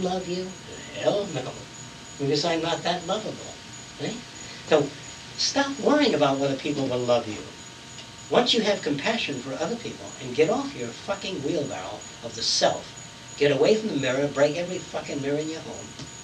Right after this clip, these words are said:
comb your hair, take a bath, remain clean, and then it's easier.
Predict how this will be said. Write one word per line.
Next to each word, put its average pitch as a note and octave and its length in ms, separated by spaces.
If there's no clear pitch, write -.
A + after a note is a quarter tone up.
comb G#3+ 220
your F#3+ 80
hair, C3+ 240
take - 180
a D3 40
bath, A#2 440
remain E3+ 360
clean, A#2+ 320
and A#2 100
then G#2 100
it's - 180
easier. - 360